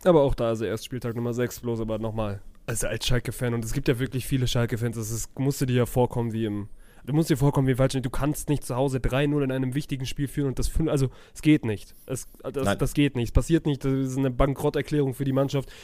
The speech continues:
Speaker 1: Ich find's dann auch immer
Speaker 2: Ja.
Speaker 1: wieder schwierig, dass du dann da den, ich weiß, du musst den Trainer rausnehmen, weil du irgendwie eine Reaktion zeigen musst, aber was soll denn der Trainer machen? Also, da hat ja deine Mannschaft ein ganz anderes Problem, wenn sie ein drei zu null zu Hause gegen eine totgesagte Mannschaft spielen, weil Darmstadt, Spoiler Alert,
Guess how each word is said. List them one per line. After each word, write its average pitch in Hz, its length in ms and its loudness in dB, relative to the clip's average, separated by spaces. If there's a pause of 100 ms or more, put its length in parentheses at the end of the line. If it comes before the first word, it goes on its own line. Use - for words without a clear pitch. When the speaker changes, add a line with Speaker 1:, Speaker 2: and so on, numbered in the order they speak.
Speaker 1:
Ich - 60 -14
find's 170 160 0
dann 160 100 4
auch 135 120 4
immer 143 160 6
Speaker 2:
Ja. 131 80 0
Speaker 1:
wieder 131 120 2
schwierig, 135 320 0
dass 127 160 -6
du 131 60 -4
dann 127 180 0
da 131 200 0
den, 127 220 -4
ich 135 140 -6
weiß, 151 300 2
du 143 80 -2
musst 151 240 0
den 139 100 0
Trainer 143 280 2
rausnehmen, 135 500 0
weil 131 80 2
du 135 80 0
irgendwie 131 300 0
eine 127 180 0
Reaktion 139 480 2
zeigen 139 240 0
musst, 143 160 2
aber 143 160 -2 (340)
was 180 140 2
soll 151 100 6
denn 143 120 6
der 127 120 4
Trainer 156 320 6
machen? 113 420 -2
Also, 135 140 -2
da 135 160 2
hat 147 140 2
ja 147 120 6
deine 135 260 4
Mannschaft 143 380 2
ein 139 60 0
ganz 135 120 2
anderes 135 280 2
Problem, 135 320 2
wenn 131 80 0
sie 127 160 0 (400)
ein 135 180 0
drei 147 220 2
zu 147 200 -4
null 147 220 4
zu 131 140 -2
Hause 143 260 2
gegen 139 180 -2
eine 131 220 -2
totgesagte 143 640 0
Mannschaft 143 300 0
spielen, 127 140 -2
weil 135 100 2
Darmstadt, 151 600 0 (220)
Spoiler 151 360 4
Alert, 139 280 2